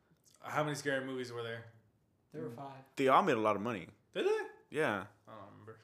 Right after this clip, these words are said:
Speaker 3: Dude, studios are, like, super, like, "If it doesn't make money, like, we're not gonna make it."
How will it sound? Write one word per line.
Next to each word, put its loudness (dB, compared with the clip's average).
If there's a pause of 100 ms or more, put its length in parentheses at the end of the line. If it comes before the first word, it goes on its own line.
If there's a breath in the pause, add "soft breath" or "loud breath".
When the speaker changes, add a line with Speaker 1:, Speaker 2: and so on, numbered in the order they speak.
(720)
Speaker 3:
Dude, 0
studios 2
are, 4
like, 2
super, -2
like, -2 (440)
"If -10
it 2
doesn't 2
make 0
money, 0
like, -4
we're -8
not -2
gonna -4
make -4
it." -10